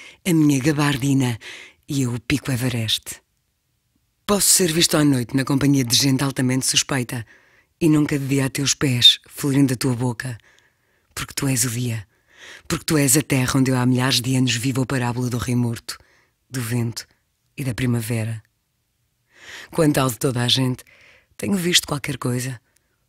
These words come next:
Viagens a Paris, já se arranjaram algumas. Enlaces e divórcios de ocasião,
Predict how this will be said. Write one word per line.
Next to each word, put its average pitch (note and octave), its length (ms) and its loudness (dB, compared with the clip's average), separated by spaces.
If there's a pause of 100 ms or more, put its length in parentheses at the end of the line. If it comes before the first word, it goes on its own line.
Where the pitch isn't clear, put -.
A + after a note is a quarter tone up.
(140)
Viagens C3 440 2
a C3 40 -2
Paris, B2+ 420 -2 (520)
já C#3 140 -4
se - 140 -2
arranjaram B2+ 360 0
algumas. A#2+ 560 -2 (600)
Enlaces D#3 500 4
e D3+ 80 4
divórcios C#3 480 2
de C3 80 -2
ocasião, C#3 500 0